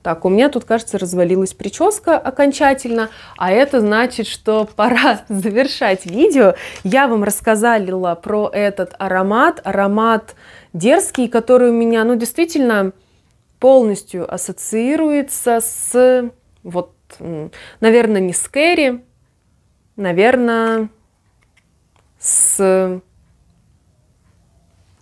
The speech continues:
Мирандой или Самантой. С Самантой, наверное. Больше вот с Самантой он у меня ассоциируется. И напишите, с кем из героинь этого сериала ассоциируется у вас этот аромат.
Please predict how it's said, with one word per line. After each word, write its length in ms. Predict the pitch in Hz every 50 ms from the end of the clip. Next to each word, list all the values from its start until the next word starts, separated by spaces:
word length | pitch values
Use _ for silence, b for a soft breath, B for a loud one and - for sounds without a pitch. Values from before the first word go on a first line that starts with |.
| _ _ _ _ -
Мирандой 680 | 185 175 170 170 175 208 247 277 277 233 226 220 214
или 220 | 208 214 190 180 185
Самантой. 600 | 180 - 214 190 190 208 226 240 226 - 190 175
С 40 |
Самантой, 560 | - - - 185 185 190 220 254 247 233 247 214
наверное. 480 | 185 175 170 170 170 170 175 160 147
Больше 400 | 151 175 196 214 240 - - -
вот 220 | 185 185 196 190 -
с 60 | - -
Самантой 640 | - - - 196 190 175 180 175 170 170 - 170
он 100 | 170 170
у 20 | 170
меня 260 | 175 175 180 180 175
ассоциируется. 960 | 175 - - 196 - - 220 233 294 359 381 359 320 - - - 262 247 226 226 B B B B B B B B B B
И 580 | B - 233 233 247 247 247 247 247 240 240 226 220
напишите, 760 | 220 233 233 226 - - 247 240 208 - - 175 160 165 170 - _ _ _ _ _ _ _ _ _ -
с 180 | - - -
кем 260 | - - 262 254 240 220
из 260 | - - 220 202 196
героинь 420 | 180 220 214 226 233 247 226 202 233
этого 260 | 247 247 202 185 247
сериала 600 | 240 - - 254 220 214 233 254 254 262 240 226
ассоциируется 840 | 233 226 - 226 214 - - 240 240 220 214 208 208 208 - - 214
у 20 |
вас 220 | 196 196 196 202 -
этот 360 | - 311 440 - 339 - -
аромат. 480 | 247 240 240 240 240 240 247 247 240 247